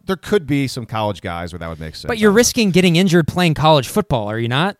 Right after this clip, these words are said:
Speaker 2: And you're
Speaker 1: I'm talking about, oh, like, in the, the break, though, between your season's over in the fall and then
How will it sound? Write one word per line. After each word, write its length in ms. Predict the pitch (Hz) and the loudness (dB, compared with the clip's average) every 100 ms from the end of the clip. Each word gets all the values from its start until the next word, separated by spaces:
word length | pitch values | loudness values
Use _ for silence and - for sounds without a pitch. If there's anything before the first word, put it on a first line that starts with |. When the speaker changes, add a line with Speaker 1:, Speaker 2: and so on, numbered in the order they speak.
| _ - | _ -4
Speaker 2:
And 120 | 151 | 0
you're 220 | 143 131 | 2 0
Speaker 1:
I'm 60 | 151 | 0
talking 280 | 202 175 160 | 0 2 2
about, 220 | 147 156 | 0 2
oh, 120 | 156 | 0
like, 180 | 135 - | -2 -6
in 160 | 160 | -6
the, 160 | 139 104 _ _ _ | -6 -8 _ _ _
the 100 | 143 | -6
break, 300 | 120 139 143 | 0 0 0
though, 140 | 131 113 | 0 0
between 560 | 113 123 117 110 101 | -4 -6 -4 -4 -8
your 220 | 98 117 - | -8 -8 -6
season's 420 | 131 143 113 110 | -6 -6 -2 0
over 300 | 151 113 110 | 0 0 -2
in 40 | |
the 60 | 98 | -2
fall 480 | 143 120 104 104 110 | 2 2 2 0 -4
and 140 | 107 | -8
then 260 | 104 95 | -8 -10